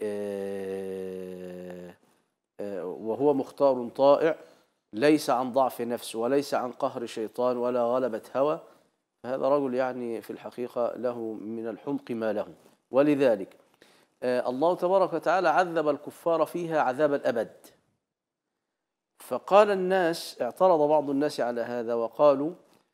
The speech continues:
"كيف يعذب الكفار على معصية محدودة بعذاب غير محدود؟" لم، هو غير محدود لا في الزمن ولا في الكيف.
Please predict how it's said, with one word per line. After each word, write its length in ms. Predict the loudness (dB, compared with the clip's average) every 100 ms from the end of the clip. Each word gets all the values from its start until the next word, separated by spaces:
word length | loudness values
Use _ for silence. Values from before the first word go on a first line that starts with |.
| _ _ 2
"كيف 300 | 4 4 4
يعذب 560 | 4 4 2 -2 -4
الكفار 720 | -4 -6 -10 0 4 4 2 -8 _ _ _ _ _ _ _
على 500 | 2 6 6 4 2 -2
معصية 640 | 0 0 0 -2 0 0 -2
محدودة 920 | -6 -8 -6 -6 -4 0 2 2 0 -6 _ _ _ _ _ _ _ _
بعذاب 840 | -4 0 0 2 2 2 2 0 -2 0
غير 380 | 4 6 6
محدود؟" 480 | 2 -2 -4 -4 -4 -8 -20 _ _ _ _ _ _ _ _ _
لم، 380 | 0 4 4 4 -8 -10
هو 320 | -4 0 2
غير 260 | 4 4 4
محدود 480 | 0 -2 -2 0
لا 140 | 2 2
في 80 | 2
الزمن 500 | -2 0 0 0 -4 -2
ولا 220 | 2 4
في 100 | 2
الكيف. 540 | -4 -6 -6 -8 -20